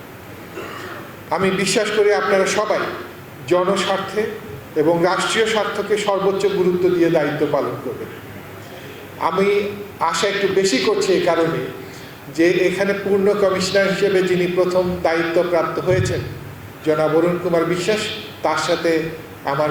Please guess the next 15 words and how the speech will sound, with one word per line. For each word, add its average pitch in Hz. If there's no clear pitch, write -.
কথা 156
বলার 160
সুযোগ 165
হয়েছে 175
just 170
কয়েকদিন 175
আগে, 170
এবং 156
তার 175
সাথে 190
আমার 175
কথা 170
বলে 165
মনে 185
হয়েছে 190